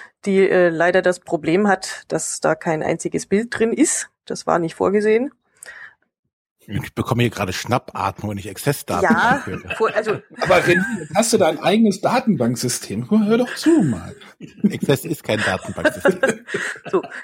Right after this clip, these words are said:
Speaker 1: es war eine Access-Datenbank. Ich habe gerade Gänsefüßchen gemacht. Ähm, und wir haben das vor, oh Gott, drei Jahren, glaube ich, äh,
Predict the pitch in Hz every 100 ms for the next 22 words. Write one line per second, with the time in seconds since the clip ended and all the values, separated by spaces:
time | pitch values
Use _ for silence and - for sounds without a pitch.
0 | 160 - 185 - 165 196 220 214 196 -
1 | 226 240 - - - 160 190 202 214 294
2 | 392 151 - 135 160 - 185 _ _ -
3 | 185 180 185 - 190 208 214 233 240 240
4 | 240 254 - - 302 269 - 226 226 220
5 | - _ _ _ - - 123 - _ -
6 | - 143 - 202 196 185 180 160 202 190
7 | 190 - 175 180 175 170 _ - - -
8 | - - - 175 165 160 170 202 208 214
9 | - 160 180 190 - - - - - -
10 | -